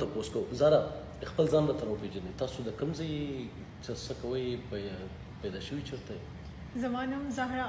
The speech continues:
Speaker 2: اعظم دی او زه، زما چې تعلق دی هغه ډیره اسماعیل خان نه دی. زما بابا پېښور ته شفټ شوی و جاب دپاره، نو موږ اوسېږو پېښور کې. زه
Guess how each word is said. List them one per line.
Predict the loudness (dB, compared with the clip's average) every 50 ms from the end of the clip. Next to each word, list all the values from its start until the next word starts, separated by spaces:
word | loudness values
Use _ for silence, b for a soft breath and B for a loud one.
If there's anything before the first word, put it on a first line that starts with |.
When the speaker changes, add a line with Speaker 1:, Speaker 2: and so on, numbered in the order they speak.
| 0 -2
Speaker 2:
اعظم | -2 -2 -2 -2 -2 -2 -2 -2
دی | -2 -2 -2
او | -2 -2 -2 0 0 0 0 2 0 0 0 0 -2 -2 -2 -2 -4 -4 -4
زه، | -4 -2 -2 -2 0 -2 -2 -2 -2
زما | -2 0 0 -2
چې | -4 -2 -2 0
تعلق | 0 0 0 -2 -2 -2 -2 0
دی | 0
هغه | 0 0 0 0 0 0 0
ډیره | 0 2 0 0
اسماعیل | 0 -2 -4 -4 -4 -4 -4 -4
خان | -4 -4 -4 -4 -4
نه | -4 -4 -4
دی. | -4 -4 -6 -8 B B B B B B B B B B B -4
زما | -2 0 0 0 0 2 2
بابا | 2 2 2 2 2 2 4 4 2 2 2 0 -2 -6 -8 -12 -10 -8 -8
پېښور | -8 -2 -2 -2 0 0 0 0 -2 -2 -2
ته | -2 -2 -2
شفټ | -4 -4 -6 -6 -4
شوی | -4 -2 0 0 0
و | 0 0 0 0 0
جاب | 2 2 2 2 2 -2
دپاره، | -4 -2 -2 -2 0 0 0 0 0
نو | 0 2
موږ | 0 0 0 -2 -4 -6
اوسېږو | -6 -4 -4 -2 -2 0 -2 -2 -4 -4
پېښور | -6 -4 -4 -4 -2 0 0 -2 -2 -4
کې. | -6 -6 -6 -8 B B B B B B B B -8 -6 -2
زه | 0 2 2 2